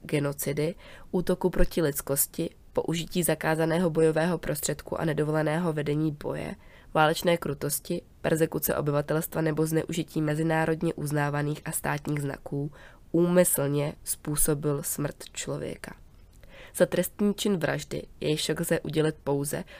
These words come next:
pokud je vražda spáchána na dítěti mladším patnácti let, těhotné ženě, dvou a více osobách, opětovně, zvlášť trýznivým nebo krutým způsobem, za účelem finančního zisku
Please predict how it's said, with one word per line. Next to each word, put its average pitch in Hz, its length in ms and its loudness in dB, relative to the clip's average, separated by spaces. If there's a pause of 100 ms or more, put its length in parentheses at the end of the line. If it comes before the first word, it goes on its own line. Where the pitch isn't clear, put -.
pokud 170 280 -2
je 170 60 2
vražda 165 260 0
spáchána 156 540 2
na 151 140 0
dítěti 147 440 -4
mladším 151 340 -2
patnácti 147 540 -6
let, - 320 -6 (320)
těhotné 160 500 2
ženě, 143 380 -2 (400)
dvou 170 260 6
a - 20 0
více 170 320 -2
osobách, 147 720 -6 (140)
opětovně, 147 760 0 (340)
zvlášť 180 320 4
trýznivým 160 520 0
nebo 160 180 0
krutým 165 360 -4
způsobem, 151 800 -6 (220)
za 175 160 0
účelem 165 340 4
finančního 170 560 2
zisku 147 460 -2